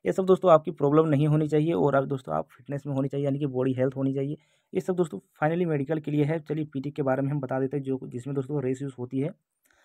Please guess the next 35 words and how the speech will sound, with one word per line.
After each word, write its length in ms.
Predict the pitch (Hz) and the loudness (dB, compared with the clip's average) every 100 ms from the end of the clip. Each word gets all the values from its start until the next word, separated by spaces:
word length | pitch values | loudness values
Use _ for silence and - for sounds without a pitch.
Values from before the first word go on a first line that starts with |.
| _ - | _ 0
आखिरकार 340 | 165 185 190 | 2 4 4
रेस 200 | 156 147 | 4 0
में 100 | 180 | -4
क्या 140 | - | -4
क्या 180 | 120 185 | -4 -2
बताया 260 | 156 107 104 | -4 -2 -4
गया 160 | 101 | -6
है, 80 | 101 95 - | -10 -16 -12
पीटी 220 | 165 160 | -6 -2
के 80 | 185 | 4
बारे 200 | 165 165 | 6 6
में 80 | 165 | 6
बात 160 | 135 | 2
करें 160 | - 147 | 2 -2
दोस्तों 280 | 147 135 151 | -2 -2 -4
तो 100 | 151 | -2
अब 80 | 147 | -4
सोलह 260 | - 139 | -2 -2
सौ 120 | 143 | 0
मीटर 180 | 143 139 | -4 -4
की 120 | 135 | -2
आपकी 180 | 135 139 | -2 2
रेस 160 | 131 131 | 2 2
होने 320 | 127 127 135 | 0 0 2
वाली 200 | 131 135 | 2 2
है, 120 | 143 - _ _ _ _ - | 0 -4 _ _ _ _ -6
जो 120 | 151 | -6
कि 120 | 151 | -6
छः 220 | 190 - | -6 0
मिनट 180 | 151 147 | 2 2
में 100 | 151 | 2
आपको 220 | 135 - 160 | 0 -2 -6
कवर 300 | - 113 135 | 0 2 2
करनी 320 | - 139 107 | 2 0 0
होगी। 340 | 104 110 113 | -8 -8 -6